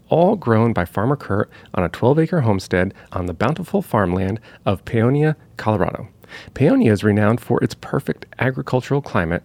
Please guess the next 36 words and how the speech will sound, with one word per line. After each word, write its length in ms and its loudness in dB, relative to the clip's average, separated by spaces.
rich 240 0
soil, 400 0
abundance 360 0
of 60 -14
sunshine, 500 0
and 100 0
fresh 360 0
Rocky 240 0
Mountain 240 0
water. 280 -4
Ned 260 -2
goes 260 2
above 560 0
and 160 0
beyond 520 2
to 80 -16
keep 240 -6
things 240 0
simple 280 0
and 80 2
transparent. 560 0
The 120 2
only 260 6
two 220 2
ingredients 480 0
in 260 0
their 220 2
oil 300 0
is 180 -8
full-spectrum 680 -2
hemp 360 -4
extract 460 -2
from 100 -2
flowers, 480 2
not 180 0
stems, 400 2